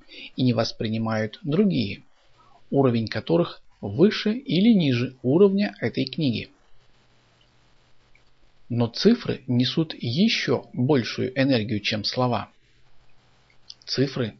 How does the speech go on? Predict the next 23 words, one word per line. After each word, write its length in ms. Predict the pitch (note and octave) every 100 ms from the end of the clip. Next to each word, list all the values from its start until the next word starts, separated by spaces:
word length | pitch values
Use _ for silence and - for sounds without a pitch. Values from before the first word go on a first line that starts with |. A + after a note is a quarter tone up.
| _
способны 600 | - - A#2 - C3 A#2+
содержать 540 | - A#2+ A#2 A#2+ A2+ -
в 40 |
себе 480 | - B2+ C3 C3+ - - -
огромное 600 | A#2 D#3+ G3 D#3 A2 A#2+
количество 600 | - B2 D#3+ E3 - -
энергии, 640 | F#3 F3+ C3 A2+ - F#3+ - - _ - - -
и 120 | - B2
человек 600 | - A2+ B2 C#3 - -
убедился 580 | C3 B2 C3+ B2 B2+
в 80 | A#2
этом, 320 | D3 F3+ E3+ - - - -
рассчитывая 880 | A#2+ G#2+ - A#2+ B2 F3 F#3+ G3 - -
и 60 | -
создавая 680 | - A2 A2 G#2 A2+ A2+ - -
атомное 560 | A2+ A#2 G#2+ G#2 G2
оружие 640 | - G#2+ C3 D3 D#3 D#3 - - _ C4
и 80 |
станции. 720 | F#3 - B2+ G#2+ - G#2 - - _ - - - - - _ - - - - - - - - - - -
Энергия 520 | - A2+ C#3 A#2+ A#2+
цифр 520 | - - G3+ - A#2 - -
заставляет 760 | A#2+ B2+ - A2+ A2+ A#2 - -
действовать 720 | A#2 A#2 C3+ - D3 D3